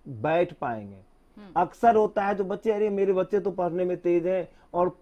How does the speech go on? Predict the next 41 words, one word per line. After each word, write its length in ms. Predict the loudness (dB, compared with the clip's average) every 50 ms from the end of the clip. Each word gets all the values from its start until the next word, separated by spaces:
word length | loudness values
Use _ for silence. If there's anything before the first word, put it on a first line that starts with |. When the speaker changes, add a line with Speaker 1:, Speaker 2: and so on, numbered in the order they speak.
| -14 -12 -8 -6 -6 -4 -4 -4
Speaker 1:
बैठते 400 | 0 4 4 4 4 4 4 4
ही 140 | 4 4
नहीं 220 | 2 0 -2 -6 -8
है, 100 | -14 -20 -20
Speaker 2:
हम्म, 120 | -20 -20 -18
हम्म। 160 | -8 -2 0
Speaker 1:
बैठना 220 | 0 0 2 2
ही 100 | 2 2
नहीं 140 | 2 2 0
चाहते। 320 | -2 -4 -8 -8 -8 -12 -14 _ _ -4 0
निस्संदेह 720 | 2 2 2 2 4 2 2 4 6 6 6 6 4 2
आंख 300 | -2 -2 -2 -2 -2 -2
बंद 240 | -4 -2 -2 -2 -4
करके 160 | -6 -8 -6
आपका 360 | -6 -4 -4 -4 -2 -2 -2
जो 120 | -2 -2 -2
direction 560 | 0 0 0 0 -2 -4 -4 -6 -6 -4 -2
होगा, 220 | -2 -2 -2 -2
बच्चे 300 | -2 -4 -6 -4 -4 -4
के 100 | -2 -2
पढ़ने 360 | -4 -2 -2 -2 -2 -2 -2
का 100 | -2 -2
जो 100 | -2 -2
direction 400 | -2 -2 -2 -4 -4 -4 -4 -4
होगा, 240 | -2 -2 -2 -4 -4 -6 -20 -20 -12 -4
वो 200 | -2 0 2 2
होगा 320 | 2 0 -2 -2 -6 -8
north 460 | -8 -6 -6 -6 -4 -6 -6 -6 -6 -6
west। 320 | -6 -6 -6 -8 -10 _ -14
North 480 | -8 -4 -2 0 0 0 0 -2 0 0
west 280 | 2 4 2 2 2
में 180 | 0 -2 0 0
जब 180 | 0 0 0 0
भी 100 | -2 -2
बच्चा 340 | -2 -4 -4 -2 -2 -4
पढ़-, 260 | -4 -2 -4 -6 -4 -4
बैठने, 540 | -2 -2 -4 -2 -4 -4 -6 -4 -4 -4
बैठेगा 380 | -2 -2 -2 -2 0 -2 -2 -2
पढ़ने 360 | -2 -2 -4 -4 -2 -4 -4
के 140 | -4 -4 -2
लिए, 200 | 0 0 -2 -2